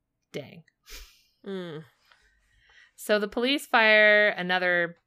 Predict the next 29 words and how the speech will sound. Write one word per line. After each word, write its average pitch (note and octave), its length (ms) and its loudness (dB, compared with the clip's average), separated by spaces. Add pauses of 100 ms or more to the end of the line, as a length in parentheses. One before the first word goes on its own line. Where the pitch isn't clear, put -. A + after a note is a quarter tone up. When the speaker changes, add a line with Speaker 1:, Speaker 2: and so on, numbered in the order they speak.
Speaker 1:
blank, E3+ 540 -6
but E3+ 120 -4
Henry F3 300 -4
refuses E3 460 -10
to D#3 80 -14
release C#3 260 -14
the - 100 -10
hostages. A#3 880 -2 (840)
The G3 80 0
police G#3 760 -2 (640)
then F3 260 -6
just E3 160 -10
start C#3+ 260 -6
firing. C#3+ 560 -8 (540)
<laughs> - 560 -20
Hong B3+ 220 -2
Jun C4+ 160 0
is B3+ 140 -2
trying A3+ 200 0
to G#3+ 40 -2
figure G#3+ 260 -2
out G3+ 200 2
what F3+ 120 -4
to F3 80 -12
do G#3+ 480 2
when G3 220 -2
a D#3+ 60 -6
group A3 300 -6
of E3+ 100 -4